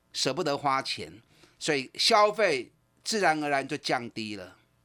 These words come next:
美国最大的卖场，实体卖场就是沃尔玛嘛，对不对？那如果说是以网络销售平台最大的亚马逊，那这三家公司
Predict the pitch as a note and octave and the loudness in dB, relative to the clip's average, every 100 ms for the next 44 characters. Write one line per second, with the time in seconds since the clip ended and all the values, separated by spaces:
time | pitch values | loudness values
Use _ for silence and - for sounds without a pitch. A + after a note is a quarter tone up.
0 | _ _ _ _ _ _ D3+ E3 E3 G3 | _ _ _ _ _ _ 0 2 2 -2
1 | C#4 A3+ A#3+ G3+ F3+ G#3 C#3+ - G#2+ F#2+ | 2 2 4 4 2 2 0 -4 -6 -8
2 | E2+ - F#3+ G3+ F3 F#3 C3+ A#2 D3 C#3+ | -6 -2 0 0 0 0 -2 -4 -4 -2
3 | C#3+ C3+ A#2+ F#2 E2 - - B2+ C#3 A#2 | 0 -2 -2 -6 -10 -20 -4 0 0 -2
4 | _ _ _ _ _ - D3+ E3 B3 A3+ | _ _ _ _ _ -4 0 2 2 0
5 | F3 A#3+ A3 A3 F#3 G3+ D3+ C#3 G3 E3+ | 0 0 0 0 0 0 0 2 0 2
6 | F3+ F3+ E3 D3 C#3 C3 D#3 E3 E3+ C3 | 0 2 -2 -2 0 -2 0 -2 2 0
7 | A#2+ G2 - _ _ _ _ _ _ C3 | -2 -10 -14 _ _ _ _ _ _ -2
8 | C#3+ A2+ - A2 - _ _ _ _ E3 | -2 -2 -6 -10 -12 _ _ _ _ 0
9 | E3 C#4 C#4 C4 C4 B3 B3 A#3 B3 A#3+ | 2 4 4 6 6 6 2 2 2 0
10 | A3 | -2